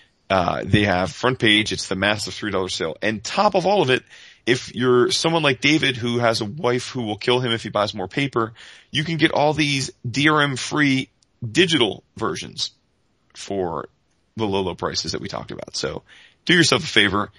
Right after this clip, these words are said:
expand your horizons, try s-, some Top Shelf books.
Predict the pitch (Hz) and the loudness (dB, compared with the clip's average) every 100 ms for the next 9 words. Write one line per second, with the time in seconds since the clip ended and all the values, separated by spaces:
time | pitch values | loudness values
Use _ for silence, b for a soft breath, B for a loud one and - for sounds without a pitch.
0 | b _ - - 131 123 113 107 101 101 | b _ -4 2 2 2 2 4 2 0
1 | 98 92 - _ - 110 104 - _ - | -8 -10 -16 _ -2 0 0 -6 _ -16
2 | 98 95 - 85 - 87 - | -8 -6 -6 -8 -8 -10 -10